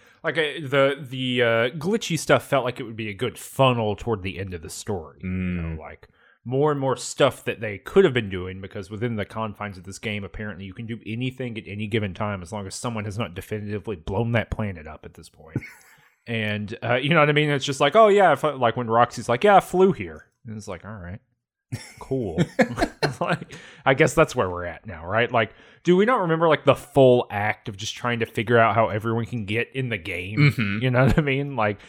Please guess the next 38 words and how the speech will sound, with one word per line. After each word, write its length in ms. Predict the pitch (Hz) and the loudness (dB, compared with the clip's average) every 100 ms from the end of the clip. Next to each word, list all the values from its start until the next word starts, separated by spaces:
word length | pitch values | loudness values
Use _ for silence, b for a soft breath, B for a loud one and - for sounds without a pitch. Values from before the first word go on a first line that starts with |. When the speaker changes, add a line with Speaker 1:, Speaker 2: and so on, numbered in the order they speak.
| B | B
Speaker 1:
and 120 | 175 | 0
now, 200 | 208 196 | 6 6
like, 240 | 147 120 - | 6 4 -2
time 220 | 139 117 | 0 0
and 80 | 104 | -6
space 260 | - 87 | -10 -10
are 60 | - | -10
arbitrary, 500 | 87 85 - 92 95 - | -12 -12 -18 -20 -20 -20
right? 200 | 95 117 | -8 -4
Speaker 2:
Mm-hmm. 640 | 95 82 76 - _ _ | -4 -4 -10 -12 _ _
Speaker 1:
Um, 320 | 87 80 85 - | -12 -12 -14 -14
in 140 | 113 | -10
a, 60 | 110 | -8
in 140 | 104 | -8
a 60 | 98 | -10
million 300 | 92 92 90 | -8 -8 -8
different, 320 | 92 98 87 _ 110 | -10 -12 -16 _ -16
uh, 300 | 95 85 85 - | -12 -12 -14 -14
ways. 480 | 92 95 82 80 - | -8 -8 -8 -14 -6
But 260 | 127 117 147 | -2 2 2
I, 240 | 175 170 | 0 -2
so 180 | 135 185 | 4 4
I 60 | |
kinda 200 | 190 285 | 6 4
thought 300 | 208 165 151 | 4 2 2
the, 220 | 127 117 107 | 0 0 -2
the 80 | 120 | -6
glitchy 320 | 131 135 131 | -4 -4 -6
stuff 300 | - 117 - | -4 -4 -4
would, 140 | 101 98 | -8 -6
like, 380 | 87 80 - _ _ _ _ _ _ _ _ _ | -8 -8 -18 _ _ _ _ _ _ _ _ _
I 120 | 117 101 | -6 -6
don't 120 | 76 | -6
know, 220 | 80 101 _ _ _ _ - 95 139 | -16 -18 _ _ _ _ -14 -12 -4
be 140 | 147 | -4
part 240 | 139 143 127 | 2 2 4
of 60 | |
the 120 | 113 | -2